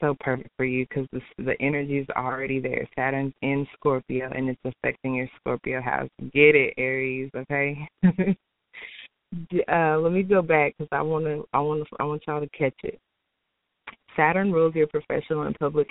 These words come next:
image or reputation sector in your solar chart, and its presence in your solar eighth house can indicate that professional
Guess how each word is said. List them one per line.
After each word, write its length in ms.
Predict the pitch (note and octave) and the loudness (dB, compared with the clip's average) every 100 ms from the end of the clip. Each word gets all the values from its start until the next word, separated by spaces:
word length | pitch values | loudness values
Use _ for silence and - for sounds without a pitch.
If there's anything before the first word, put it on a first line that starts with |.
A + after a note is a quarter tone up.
| - | -2
image 380 | C3+ C#3 C3 C#3 | -2 -2 -2 0
or 80 | C3 | 0
reputation 640 | C3+ - - C3+ - C3+ | 0 -2 -4 -4 -2 -4
sector 280 | C3+ C3+ C3 | -2 -4 -2
in 80 | C3 | -2
your 140 | C3 B2 | -2 -4
solar 240 | C3 C3 C3 | -2 -2 -2
chart, 280 | - C3 | -4 -4
and 140 | C3 C3 | -4 -4
its 120 | - - | -6 -8
presence 580 | - F#3+ F#3+ D3 - - - | 2 4 4 0 -2 -10 -8
in 120 | C3 | -2
your 160 | B2+ B2+ - | -2 -2 -2
solar 340 | C3 D3 F3 - | 0 2 2 0
eighth 240 | G3 - | -2 -2
house 300 | G3+ - - - _ - - _ | 0 0 -2 -12 _ -20 -20 _
can 180 | D3 C#3 | 0 0
indicate 480 | C#3 D#3 D#3 C#3+ C3+ | 2 0 -2 -2 -2
that 160 | - - | -4 -6
professional 800 | C#3 - - D#3 - G3 G3+ | -8 -8 -6 -6 -4 -4 -2